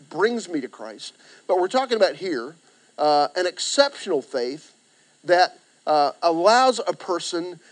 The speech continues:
to be firm, strong in hard times. And those kind of persons inspire us. Now, we all need to have faith in hard times. But this is a kind of faith, uh, this is a kind of exceptional faith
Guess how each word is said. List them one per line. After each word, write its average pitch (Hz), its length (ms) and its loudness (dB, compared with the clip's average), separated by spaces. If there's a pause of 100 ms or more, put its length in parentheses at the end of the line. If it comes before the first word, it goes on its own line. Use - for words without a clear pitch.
(160)
to 202 100 -8
be 185 180 -6
firm, 185 880 0 (1600)
strong 180 720 4
in 170 160 -2
hard 180 340 -2
times. 170 480 -6
And 170 260 -6
those 208 300 2
kind 220 260 -4
of - 80 -8
persons 180 380 -6
inspire 196 640 -2
us. 107 280 -8 (300)
Now, 160 80 -4
we 151 160 0
all 214 160 10
need 202 140 -2
to 170 80 -2
have 156 140 -2
faith 170 280 0
in 139 60 -10
hard 147 260 -6
times. 117 260 -14 (220)
But - 140 -12
this 214 180 -4
is 226 80 -8
a 196 60 -4
kind 214 200 0
of 185 80 -6
faith, 180 320 -2 (240)
uh, 151 120 2
this 214 240 -2
is 214 80 -4
a 202 40 -4
kind 214 240 0
of 147 80 -4 (140)
exceptional 214 800 -2
faith 156 380 -4